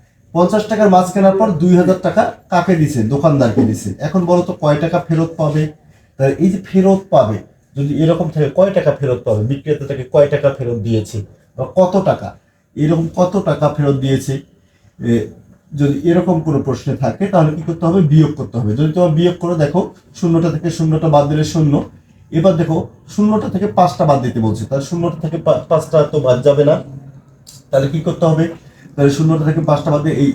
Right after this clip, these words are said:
শূন্যের সাথে দশ যোগ করতে হবে। তো যদি দশ যোগ করি, দশটা থেকে পাঁচটা গেলে কয়টা থাকবে? পাঁচটা। এখন দেখো, এই হাতের এক এসে আটের সঙ্গে যুক্ত হয়ে গেল, কত? নয়। এবার দেখো, শূন্যটা থেকে নয়টা বাদ দিতে বলছে, তাহলে তো যাবে না।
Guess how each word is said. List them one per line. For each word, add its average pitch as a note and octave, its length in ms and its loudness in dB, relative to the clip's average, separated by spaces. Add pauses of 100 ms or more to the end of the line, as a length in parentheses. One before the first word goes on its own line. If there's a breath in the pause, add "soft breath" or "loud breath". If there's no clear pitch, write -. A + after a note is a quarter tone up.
(140)
শূন্যের E3 280 -2
সাথে E3 220 -4
দশ C3+ 320 0
যোগ C3 100 -2
করতে - 280 -10
হবে। G2 180 -6 (420 loud breath)
তো C#3 60 -2
যদি D3 180 2
দশ C3+ 260 2
যোগ D#3 120 -2
করি, E3 160 2
দশটা C#3+ 280 2
থেকে D#3 160 -2
পাঁচটা D3 320 -2
গেলে C#3+ 200 0
কয়টা D3 280 -2
থাকবে? A2+ 260 -2
পাঁচটা। G#2+ 520 -4 (420 soft breath)
এখন D3 520 2 (300)
দেখো, D3 320 -2
এই G#3+ 200 4
হাতের D#3+ 460 0
এক C#3+ 180 0
এসে C#3+ 280 -4
আটের C#3+ 220 0
সঙ্গে B2+ 320 -4
যুক্ত B2 220 -8
হয়ে A#2+ 120 0
গেল, A2 140 0
কত? B2 180 -6
নয়। B2 380 2 (440 soft breath)
এবার E3 260 2
দেখো, D#3+ 380 0 (140)
শূন্যটা F#3+ 400 2
থেকে F#3+ 200 0
নয়টা D3+ 320 4
বাদ C3+ 180 2
দিতে A#2+ 180 -4
বলছে, A2 260 -2
তাহলে D#3+ 240 0
তো D#3 120 -2
যাবে D3+ 200 2
না। C#3+ 180 2